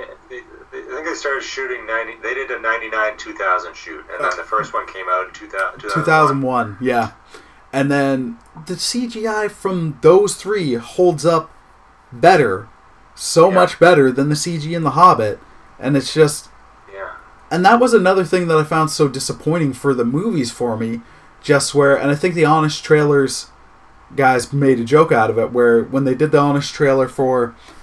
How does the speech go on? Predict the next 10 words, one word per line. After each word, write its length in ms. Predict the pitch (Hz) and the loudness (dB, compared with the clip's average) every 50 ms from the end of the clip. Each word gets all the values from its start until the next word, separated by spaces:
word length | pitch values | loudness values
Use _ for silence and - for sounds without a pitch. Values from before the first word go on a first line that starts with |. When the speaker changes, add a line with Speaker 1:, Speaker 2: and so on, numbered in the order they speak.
| - - - - - - | -20 -20 -20 -20 -12 -4
Speaker 2:
Lord 180 | 139 143 139 131 | 0 2 2 2
of 60 | 120 | 2
the 80 | 123 139 | 2 0
Rings, 260 | 165 160 151 139 - | 2 2 0 -2 0
they're 100 | 135 127 | 0 0
like, 340 | 127 123 120 113 107 - - - - _ - - - - - - - - | 0 0 0 0 -2 -4 -8 -18 -20 _ -20 -20 -20 -20 -20 -20 -18 -10
"Tour 400 | - - 226 226 202 175 156 139 | -4 0 4 6 6 6 6 6
New 180 | 143 151 165 165 | 4 4 0 0
Zealand, 560 | 151 143 185 185 175 165 139 127 120 117 - - | 0 2 2 2 2 2 0 0 0 -2 -4 -4
like, 420 | 131 143 147 135 123 104 - - | -2 0 0 0 0 -2 -4 -6